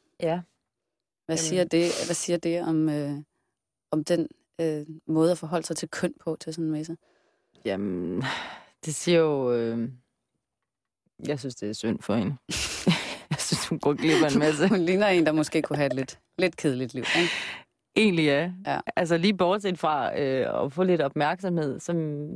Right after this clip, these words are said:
Speaker 1: som jo heller ikke er Kims sag, så synes jeg sgu godt nok. Nej.
Speaker 2: Ja, så det er altså lidt, øh, det er lidt en debat, der har kørt der omkring,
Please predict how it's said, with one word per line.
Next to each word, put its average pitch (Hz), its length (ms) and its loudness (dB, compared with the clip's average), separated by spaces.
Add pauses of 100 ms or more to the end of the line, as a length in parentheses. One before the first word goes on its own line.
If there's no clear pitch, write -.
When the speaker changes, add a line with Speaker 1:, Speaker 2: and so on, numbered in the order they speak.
(120)
Speaker 1:
som 156 440 -4
jo 160 100 4
heller 180 200 4
ikke 180 160 0
er 160 140 0
Kims 185 320 -2
sag, 160 300 2
så - 340 -2
synes - 260 -8
jeg 69 100 -4
sgu - 160 -8
godt - 200 -8
nok. 82 160 -6 (460)
Nej. 50 140 -4 (960)
Speaker 2:
Ja, 147 120 4 (160)
så - 120 -2
det 214 140 2
er 220 80 4
altså 214 180 0
lidt, 202 240 0
øh, 190 60 6
det 170 340 2
er 160 60 0
lidt 202 160 2
en 214 100 -2
debat, 196 360 0
der 208 60 0
har 175 100 -4
kørt - 300 0
der 170 180 4
omkring, 165 480 0